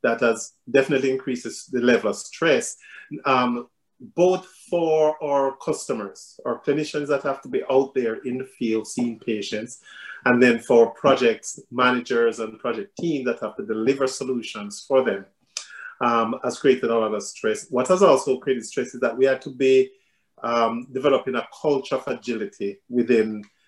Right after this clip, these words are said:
the P M O. And by that, I mean, uh, a culture where people are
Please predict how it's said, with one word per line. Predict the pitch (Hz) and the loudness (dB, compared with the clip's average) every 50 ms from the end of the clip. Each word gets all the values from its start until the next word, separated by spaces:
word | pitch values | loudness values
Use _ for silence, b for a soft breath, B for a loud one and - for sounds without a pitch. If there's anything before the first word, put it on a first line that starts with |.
| _ _ | _ _
the | 127 - | -2 -2
P | - - 135 123 117 | 0 2 4 4 4
M | 107 107 | 4 4
O. | 101 98 95 - - _ _ _ _ _ _ _ _ _ _ _ _ _ _ - - - | 0 -2 -2 -4 -10 _ _ _ _ _ _ _ _ _ _ _ _ _ _ -10 -4 0
And | 139 131 123 | 2 4 6
by | 135 127 120 | 6 6 6
that, | 117 139 123 120 - 131 | 6 4 2 2 0 -6
I | 127 | -8
mean, | 120 123 127 120 117 113 110 - B B B B B B - | -6 -6 -6 -6 -6 -6 -8 -12 B B B B B B -8
uh, | 120 117 123 123 | -6 -6 -6 -8
a | - | -2
culture | - 156 143 135 139 - 139 131 | 2 2 2 2 2 0 0 4
where | 127 135 131 123 123 120 - | 6 8 6 6 6 0 -4
people | - - 151 135 - - 139 131 | -8 -10 -10 -10 -8 -6 -4 -2
are | 127 120 120 120 120 117 120 123 - | -2 -2 -2 -4 -4 -4 -4 -6 -8